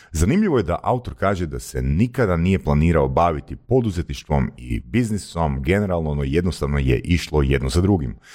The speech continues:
Prvo je osnovao jednu školu, zatim posao s distribucijom hrane, pa jedan privatni posao gdje se bavio grafičkim dizajnom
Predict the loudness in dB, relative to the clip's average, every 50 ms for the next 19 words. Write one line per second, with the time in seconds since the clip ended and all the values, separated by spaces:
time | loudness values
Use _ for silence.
0 | -20 -20 -20 -6 _ 0 2 2 2 2 0 -2 -4 -4 -4 -2 -2 -2 -2 -4
1 | -4 -6 -2 0 0 0 0 -4 -8 -8 -10 -10 -2 0 2 2 2 2 0 -4
2 | -4 -4 -4 -4 -4 -6 -10 -6 -6 -6 -6 -6 -6 -6 -4 -2 0 0 -2 -2
3 | -2 0 2 4 4 2 2 0 -4 -6 -6 -2 0 2 2 2 2 0 0 -2
4 | -4 -10 -18 -20 -20 -20 -20 -20 -6 _ 2 2 4 2 2 0 -4 -8 -6 -4
5 | -4 -4 -4 -4 -6 -8 -2 0 2 2 2 0 0 -2 0 0 0 -2 -4 -6
6 | -10 -12 -16 -20 -20 -20 _ -4 0 2 2 2 2 0 -2 0 0 2 0 0
7 | 0 -2 -4 -4 -4 -2 -2 -2 -2 -4 -8 -10 -8 -6 -4 -4 -2 0 0 0
8 | 0 0 -2 -4 -6 -8